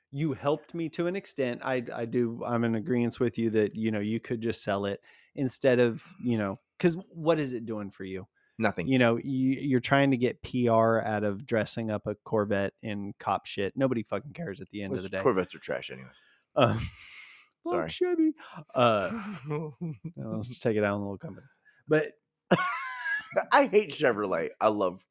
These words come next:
Speaker 2: Cadillac.
Speaker 1: Right.
Speaker 2: Which
Speaker 1: Cadillac's
Speaker 2: is kinda
Speaker 1: pretty
Speaker 2: like
Speaker 1: dope.
Speaker 2: being like, "Man, I, you know, I, I really don't like the Hodge twins, but I like one of the Hodge twins." <laughs> Like, that's the, you
Speaker 1: But
Speaker 2: know
Speaker 1: one
Speaker 2: what I
Speaker 1: of 'em
Speaker 2: mean?
Speaker 1: looks
Speaker 2: Like,
Speaker 1: great.
Speaker 2: yeah,
Speaker 1: Uh,
Speaker 2: the, the good looking one.
Speaker 1: But no, so,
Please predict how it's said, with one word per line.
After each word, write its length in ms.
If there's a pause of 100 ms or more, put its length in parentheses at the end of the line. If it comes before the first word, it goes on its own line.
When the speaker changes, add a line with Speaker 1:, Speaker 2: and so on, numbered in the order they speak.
(140)
Speaker 2:
Cadillac. 360 (200)
Speaker 1:
Right. 300 (580)
Speaker 2:
Which 120
Speaker 1:
Cadillac's 160
Speaker 2:
is 40
kinda 220
Speaker 1:
pretty 160
Speaker 2:
like 100
Speaker 1:
dope. 80
Speaker 2:
being 160
like, 340 (580)
"Man, 380 (140)
I, 60 (140)
you 140
know, 140
I, 80 (220)
I 40
really 280
don't 180
like 180
the 80
Hodge 300
twins, 380 (240)
but 200
I 60
like 180
one 140
of 60
the 60
Hodge 300
twins." 260 (160)
<laughs> 140
Like, 140 (1160)
that's 220
the, 120
you 180
Speaker 1:
But 60
Speaker 2:
know 60
Speaker 1:
one 60
Speaker 2:
what 80
I 40
Speaker 1:
of 60
'em 80
Speaker 2:
mean? 60
Speaker 1:
looks 200
Speaker 2:
Like, 60
Speaker 1:
great. 240
Speaker 2:
yeah, 100 (500)
Speaker 1:
Uh, 220
Speaker 2:
the, 160 (140)
the 80
good 220
looking 300
one. 180 (440)
Speaker 1:
But 240
no, 280
so, 380